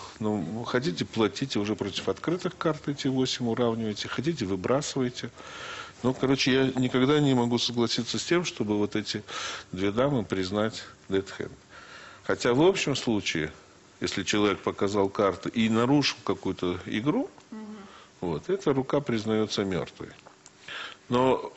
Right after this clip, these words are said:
Speaker 1: лишний раз было показано, что дух закона выше, чем буква закона. То есть дух закона призван, чтобы с-,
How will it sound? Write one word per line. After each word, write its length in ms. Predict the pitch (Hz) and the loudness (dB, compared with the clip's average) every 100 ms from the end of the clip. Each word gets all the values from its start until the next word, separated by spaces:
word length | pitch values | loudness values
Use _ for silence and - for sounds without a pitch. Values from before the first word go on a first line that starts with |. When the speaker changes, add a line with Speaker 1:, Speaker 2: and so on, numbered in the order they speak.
| - - | -12 0
Speaker 1:
лишний 380 | 135 143 143 165 | 4 4 4 4
раз 200 | 202 185 | 4 6
было 200 | 139 131 | 4 4
показано, 680 | 131 135 180 160 131 117 | 0 2 2 4 2 2
что 460 | 110 - 120 113 107 - - - - - - - - - _ | 2 0 2 4 2 -6 -20 -20 -20 -18 -18 -18 -20 -20 _
дух 260 | 123 202 196 | 0 2 4
закона 640 | 156 127 - 110 92 80 - - - - - | 4 2 2 0 0 -4 -6 -20 -20 -20 -14
выше, 400 | 117 110 170 - 131 | -2 4 4 4 0
чем 280 | - 131 | 2 2
буква 340 | 120 113 - 80 | 4 2 0 -4
закона. 360 | 76 76 - - - - _ _ _ | -4 -10 -14 -18 -20 -20 _ _ _
То 100 | - | -2
есть 120 | 104 123 | 0 2
дух 180 | 208 | 2
закона 460 | 165 147 131 110 101 | 4 2 2 0 0
призван, 560 | - 131 165 147 120 98 - _ _ _ | 0 2 2 2 0 -4 -14 _ _ _
чтобы 460 | - - 107 98 104 | -14 -2 -2 0 -2
с-, 180 | 95 | -4